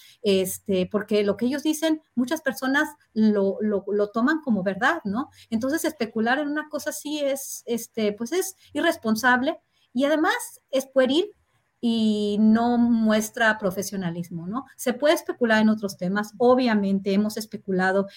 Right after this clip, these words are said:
en temas de seguridad donde no hay información, pero con elementos que nos permitan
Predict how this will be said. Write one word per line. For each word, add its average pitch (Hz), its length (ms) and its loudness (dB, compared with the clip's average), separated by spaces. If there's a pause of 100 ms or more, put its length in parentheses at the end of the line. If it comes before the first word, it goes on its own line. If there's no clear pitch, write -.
en 196 200 2
temas 214 440 2 (160)
de 202 200 2
seguridad 196 720 0
donde 190 360 0
no 202 240 4
hay 247 180 4
información, 180 1040 -2 (320)
pero 254 340 4
con 220 200 2
elementos 247 1040 2 (180)
que 233 400 4
nos 240 160 4
permitan 247 600 2